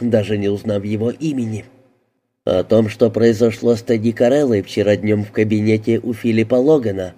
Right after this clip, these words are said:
она не знала. Она и со Стивом-то была едва знакома. Помнила только, что сидел там за столом в инспекторской восемьдесят седьмого, когда она впервые там появилась, полицейский, похожий на китайца.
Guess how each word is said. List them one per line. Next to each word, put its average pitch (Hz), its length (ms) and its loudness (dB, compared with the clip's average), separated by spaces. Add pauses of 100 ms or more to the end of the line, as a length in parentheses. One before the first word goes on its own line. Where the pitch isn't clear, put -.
она 98 260 0
не 98 160 -2
знала. 120 480 -2 (760)
Она 98 320 2
и 113 40 4
со 117 220 0
Стивом-то 110 560 0
была 98 360 0
едва 101 400 -2
знакома. 110 600 -4 (340)
Помнила 113 560 4
только, 95 500 0
что - 260 -2
сидел 127 380 2
там 104 220 -2
за 101 160 -2
столом 107 420 0
в 107 60 -14
инспекторской 110 1120 0
восемьдесят 104 800 -2
седьмого, 123 600 -4 (320)
когда 104 300 4
она 98 180 2
впервые 95 440 0
там 98 220 -4
появилась, 113 680 -2 (340)
полицейский, 110 760 0
похожий 98 500 -4
на 98 120 -4
китайца. 113 640 -6